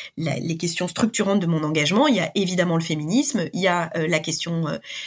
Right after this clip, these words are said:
des droits, euh, des, euh, personnes L G B T Q, et, et cetera, donc, euh, qui était quelque chose de très fort.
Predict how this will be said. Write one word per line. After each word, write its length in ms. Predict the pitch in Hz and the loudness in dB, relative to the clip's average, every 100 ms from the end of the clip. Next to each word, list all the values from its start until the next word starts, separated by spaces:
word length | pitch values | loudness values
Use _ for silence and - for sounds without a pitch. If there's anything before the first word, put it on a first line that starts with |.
| - | -10
des 260 | 180 190 180 | -2 0 2
droits, 420 | 170 180 180 175 | 2 2 2 2
euh, 360 | 156 71 64 - - | 0 -2 -2 -4 -4
des, 320 | 175 170 151 | -2 -2 0
euh, 300 | - 147 - | 0 -2 -2
personnes 440 | 170 170 180 175 | -4 -2 0 0
L 260 | 165 - 156 | 0 -2 -2
G 120 | 165 | -2
B 140 | 160 165 | -2 -2
T 180 | 175 | -6
Q, 340 | 170 185 180 151 | -6 -6 -4 -4
et, 360 | 151 156 147 | -4 -6 -6
et 60 | 139 | -6
cetera, 460 | - 160 165 254 339 | -6 -4 -2 0 0
donc, 260 | 185 - 139 | -2 -2 -4
euh, 80 | |
qui 160 | 135 - | -2 -4
était 200 | 143 143 | -2 -2
quelque 240 | 156 143 | -2 -4
chose 140 | 165 165 | -4 -4
de 60 | |
très 220 | 143 - 143 | -2 -2 0
fort. 360 | 277 330 262 | 4 4 2